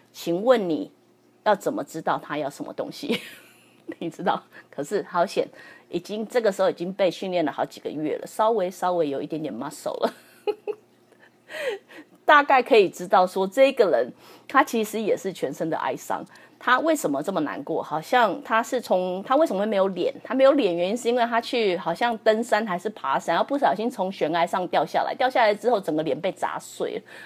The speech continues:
砸碎了之后他就干脆就没有脸了，你知道吗？好险他还是没有脸，他还不是血肉模糊，他只是没有脸而已。好，这会儿又要开始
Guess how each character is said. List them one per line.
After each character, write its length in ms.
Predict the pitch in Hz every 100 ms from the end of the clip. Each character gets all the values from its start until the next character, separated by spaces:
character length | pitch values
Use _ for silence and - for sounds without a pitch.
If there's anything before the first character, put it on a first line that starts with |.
| -
砸 220 | - 202 220
碎 220 | 349 254
了 40 |
之 140 | 247 233
后 100 | 226
他 120 | 226
就 80 | 214
干 120 | 196
脆 140 | 214
就 100 | 185
没 260 | 196 170 170
有 140 | 180
脸 220 | 185 151 - -
了， 80 | -
你 60 |
知 80 | -
道 100 | 113
吗？ 100 | -
好 160 | - 208
险 220 | 233 208
他 180 | 220 220
还 140 | 190
是 140 | 170 190
没 100 | 165
有 140 | 175
脸， 160 | 160 180
他 80 |
还 100 | 196
不 100 | 185
是 80 | 185 196
血 280 | - 139
肉 220 | 123 180 165
模 320 | 135 98 156
糊， 260 | - - 185 - - - - -
他 240 | - -
只 160 | - 180
是 140 | 240
没 160 | 196 190
有 160 | 247
脸 240 | 214 190 - -
而 220 | 214 -
已。 220 | 180 - - _ _ _ _ _ _ _ _ - - - -
好， 280 | - 185 - -
这 180 | - 285
会 120 | 392
儿 80 | 196
又 80 | 220
要 180 | 254 240
开 180 | 262 226
始 300 | - 175